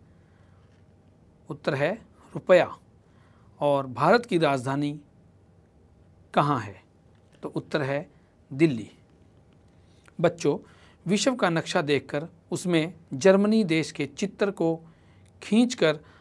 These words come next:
आसपास के देशों के बारे में भी जानने की कोशिश करें। तो बच्चों, आज की हमारी इस वीडियो में हमने नाजियों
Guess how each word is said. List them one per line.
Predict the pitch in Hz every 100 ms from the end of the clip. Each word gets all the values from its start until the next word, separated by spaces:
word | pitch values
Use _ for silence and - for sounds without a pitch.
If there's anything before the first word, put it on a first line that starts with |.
| _ -
आसपास | 214 233 - 175 170
के | - 160
देशों | 156 156 160
के | 147
बारे | 139 135 135
में | 135 139 139 _ _
भी | 147 175
जानने | 151 151 151 151 143
की | 139 131 127 - _
कोशिश | - 147 147 -
करें। | - 127 - - _ _ _ _ _
तो | 175
बच्चों, | 165 165 180 180 185 - _ _ _ _ -
आज | 196 226
की | 226 208 190 180 - -
हमारी | 170 165 156 151 151 _ _ -
इस | 196 -
वीडियो | 202 196 190
में | 165 160 165 - - -
हमने | 175 175 165 165 165 - _ _ _ _ _ -
नाजियों | 156 180 180 214 233